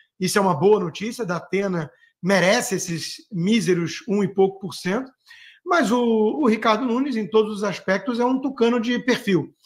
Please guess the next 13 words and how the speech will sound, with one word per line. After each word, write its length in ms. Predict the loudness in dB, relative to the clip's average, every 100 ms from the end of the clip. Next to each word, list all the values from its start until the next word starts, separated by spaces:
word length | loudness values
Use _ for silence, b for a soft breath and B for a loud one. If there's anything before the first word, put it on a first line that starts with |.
| B B B
Então, 280 | -2 2 2
teremos 380 | 2 2 0 -2
no 100 | -4
segundo 300 | -4 -2 -2
turno 220 | 2 2
um 100 | 2
tucano, 540 | 0 2 2 2 0 -8 -8
apoiado 760 | -2 2 4 4 2 0 -4 -8 _
por 120 | -8 0
Bolsonaro, 800 | 0 2 -2 0 2 2 0
por 140 | -6 -8
Tarcísio, 800 | -10 -8 -2 2 4 2 -4 -10 b b b _
com, 420 | -4 -2 0 -2